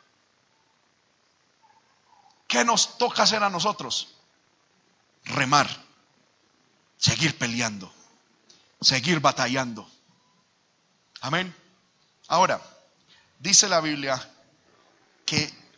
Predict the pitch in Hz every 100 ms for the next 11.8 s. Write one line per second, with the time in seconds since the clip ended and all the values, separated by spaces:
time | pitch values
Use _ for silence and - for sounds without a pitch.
0 | _ - 143 147 151 202 208 175 - 185
1 | 180 160 151 139 139 139 - 156 139 160
2 | 151 - 143 135 139 139 139 147 185 196
3 | 143 139 127 131 - - - _ _ _
4 | _ _ _ _ - - - - 170 180
5 | 151 127 127 233 247 254 247 - - -
6 | _ _ _ 131 139 156 165 180 147 131
7 | 131 165 180 180 143 131 117 110 104 127
8 | 113 - - _ - - _ - 147 147
9 | 147 - 165 151 - - - - _ _
10 | _ _ _ _ _ _ _ _ _ _
11 | - 127 127 120 117 113 104 -